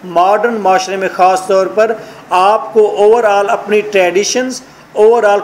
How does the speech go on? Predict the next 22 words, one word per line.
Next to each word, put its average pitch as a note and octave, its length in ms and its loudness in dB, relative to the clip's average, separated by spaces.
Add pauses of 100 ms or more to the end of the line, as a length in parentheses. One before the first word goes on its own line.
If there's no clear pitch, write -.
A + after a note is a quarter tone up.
(140)
collective G#3 560 0
laws, G3+ 560 0 (400)
collective G3+ 500 2
social G#3 420 -2
system A#3+ 460 -4
भी B3+ 120 -4
मजबूत A3 460 -2
रखना A#3 300 -2
है C4 220 -2 (340)
और G#3 360 2
हर A3 320 2
एक A3 180 -4
फ़र्द A3 540 -2
की B3 140 -2
अलग A3 440 2
अलग A#3 320 2
सोच - 560 0
की C4 180 -6
भी C4 120 -4
कदर A3 300 0
करनी E3 380 -4
है। A#2+ 240 -14